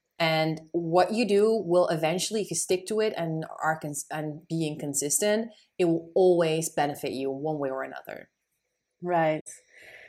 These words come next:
Speaker 2: Yeah, that's completely true. If
Speaker 1: I
Speaker 2: you
Speaker 1: think I said that I had t-, that I, that I had two tips.
Speaker 2: Okay.
Speaker 1: Right? Because you know, uh,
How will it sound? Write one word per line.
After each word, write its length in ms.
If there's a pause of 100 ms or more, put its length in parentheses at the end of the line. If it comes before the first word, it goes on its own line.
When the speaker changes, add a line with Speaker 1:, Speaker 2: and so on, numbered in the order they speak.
(120)
Speaker 2:
Yeah, 200
that's 400
completely 380
true. 460
If 260
Speaker 1:
I 80
Speaker 2:
you 60
Speaker 1:
think 220
I 60
said 200
that 100
I 120
had 120
t-, 220
that 160
I, 200
that 160
I 120
had 280
two 180
tips. 300
Speaker 2:
Okay. 220
Speaker 1:
Right? 180
Because 300
you 180
know, 240
uh, 80